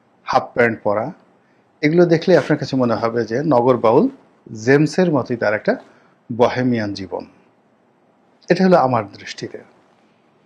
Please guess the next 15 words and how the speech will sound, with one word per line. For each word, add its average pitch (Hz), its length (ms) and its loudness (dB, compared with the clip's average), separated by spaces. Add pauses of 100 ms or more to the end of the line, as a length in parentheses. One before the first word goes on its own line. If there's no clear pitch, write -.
(400)
তিনি 202 360 4
যখন 185 380 0
ইংরেজি 180 400 6
বলেন, 104 440 -4 (2000)
তিনি 247 180 6
এবং 208 260 4
পুতুল 113 300 -4
তার 110 220 -2
দুজনই, 107 600 -8
তাদের 147 340 2
ইংরেজির 160 540 4
মান, 113 520 0 (760)
আহ, 110 360 -12
প্রনাউন্সিয়েশন 156 880 2 (960)
এবং 139 460 0